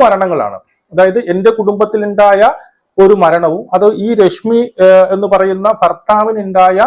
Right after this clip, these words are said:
ആ, മരണവും ഏതാണ്ട് ഒരു തൊണ്ണൂറ്റൊൻപത് പോയിന്റ് ഒൻപത് ശതമാനവും കറക്റ്റാണ്. ഇൻസിഡന്റ് വരെ കറക്റ്റ് രീതിയിലാണ് നടന്നത്. അത് പ്രിവെന്റ് ചെയ്യാൻ നിങ്ങൾക്ക് എന്ത്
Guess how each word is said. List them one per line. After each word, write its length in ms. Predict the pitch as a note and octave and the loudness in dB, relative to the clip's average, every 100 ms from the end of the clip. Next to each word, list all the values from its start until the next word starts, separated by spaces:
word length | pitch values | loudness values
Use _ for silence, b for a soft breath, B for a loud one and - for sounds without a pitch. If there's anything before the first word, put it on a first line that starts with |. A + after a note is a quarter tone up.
| - _ _ _ _ - | -4 _ _ _ _ -4
ആ, 100 | F3 F#3 F3+ | 0 2 2
മരണവും 400 | F3+ G#3 G3+ F3+ F3+ | 0 -2 -2 0 0
ഏതാണ്ട് 380 | F#3+ G#3 G#3 G#3 A3 | -2 -4 -2 0 0
ഒരു 100 | F3+ F#3 - | -2 -2 -2
തൊണ്ണൂറ്റൊൻപത് 720 | F3 G3 A3+ A3+ G#3 G#3 G#3 G#3 G3+ | -2 0 0 0 -2 0 2 2 2
പോയിന്റ് 280 | F#3 F#3+ F#3 | 0 2 -2
ഒൻപത് 300 | F3 F#3 G3+ G3+ | -2 -4 -4 -4
ശതമാനവും 580 | E3 E3 E3 D#3 D3+ E3+ _ | -4 -2 -2 -2 -4 -12 _
കറക്റ്റാണ്. 520 | D3+ E3 F3 - G#2 - _ _ _ _ - | -4 -2 -4 -8 -12 -14 _ _ _ _ -8
ഇൻസിഡന്റ് 540 | D#3 F#3+ - A3+ A#3+ A3 | -6 -4 -2 0 2 2
വരെ 160 | F#3+ G3 F3+ | 2 0 -2
കറക്റ്റ് 480 | E3+ G3+ - - B3 | 0 -2 -4 -2 -2
രീതിയിലാണ് 400 | F#3 F3 F3+ E3+ D3 | 0 -2 -2 0 -2
നടന്നത്. 300 | C#3+ B2+ - _ _ _ - | -4 -8 -12 _ _ _ -2
അത് 120 | G#3 C#4 - | 0 -2 0
പ്രിവെന്റ് 400 | A3 A3+ D#4+ E4 C#4+ | 2 2 0 0 0
ചെയ്യാൻ 280 | A3 F#3+ F#3+ - - | 0 0 -2 -10 -6
നിങ്ങൾക്ക് 280 | F3 F#3+ G3 F3+ | -4 -2 -2 -2
എന്ത് 220 | G#3 | -2